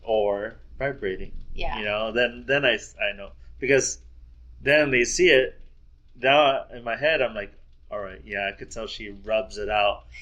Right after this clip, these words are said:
Speaker 1: a lot more
Speaker 2: <laughs>
Speaker 1: because the sucker's, like, so stretched or, like, the clit's exposed or, or something like that. There's a hood, you know,
Speaker 2: Mm-hmm,
Speaker 1: like"
Speaker 2: mm-hmm.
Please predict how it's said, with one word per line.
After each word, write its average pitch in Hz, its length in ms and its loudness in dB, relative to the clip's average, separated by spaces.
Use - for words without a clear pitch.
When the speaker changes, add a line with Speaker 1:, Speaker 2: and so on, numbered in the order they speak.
Speaker 1:
a 120 40 -6
lot 110 220 4
more 139 220 6
Speaker 2:
<laughs> 127 80 -6
Speaker 1:
because 110 220 -6
the 110 200 -6
sucker's, 113 540 -8
like, 101 160 -4
so 110 180 -8
stretched 123 480 -4
or, 101 220 -8
like, 98 180 -10
the 101 100 -16
clit's - 320 -12
exposed 110 760 -8
or, 104 320 -8
or 113 60 2
something 110 340 0
like 95 140 -18
that. 101 160 -12
There's 95 160 -12
a 98 60 -14
hood, 110 440 -6
you 107 80 -2
know, 104 280 -2
Speaker 2:
Mm-hmm, 104 80 -14
Speaker 1:
like" 101 180 0
Speaker 2:
mm-hmm. - 180 -20